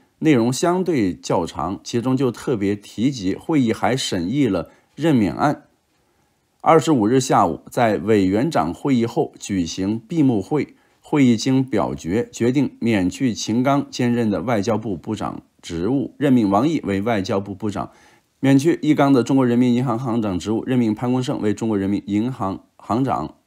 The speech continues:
闭幕会后，十四届全国人大常委会在北京人民大会堂举行宪法宣誓仪式。接下去问题是比较的多了，目前来看比较突出的，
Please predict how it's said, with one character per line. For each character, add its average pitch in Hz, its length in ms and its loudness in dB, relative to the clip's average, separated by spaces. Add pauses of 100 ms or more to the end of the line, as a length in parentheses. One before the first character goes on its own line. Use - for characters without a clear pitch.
(180)
闭 143 120 4
幕 123 400 4
会 117 280 0
后， - 320 -2
十 - 160 -10
四 123 200 -4
届 113 160 0
全 110 120 -6
国 113 120 0
人 107 120 -2
大 113 120 -2
常 120 180 -6
委 117 60 -2
会 127 200 -4 (240)
在 104 200 -2
北 90 180 0
京 110 180 -2
人 101 140 0
民 101 100 0
大 101 140 -6
会 95 160 -6
堂 87 260 -8
举 - 160 -12
行 80 200 -8
宪 90 260 -6
法 - 260 -12
宣 98 300 -4
誓 92 220 -8 (260)
仪 92 160 -2
式。 - 220 -8 (1000)
接 - 140 0
下 156 100 6
去 135 100 2
问 135 160 2
题 120 140 -6
是 107 300 2
比 - 160 -10
较 101 160 -2
的 92 160 -2
多 110 240 0
了， 104 160 -4 (180)
目 143 100 -2
前 123 200 -2
来 110 100 0
看 113 160 -2
比 87 60 -8
较 113 160 -2
突 139 180 -6
出 139 240 -4
的， 120 100 -6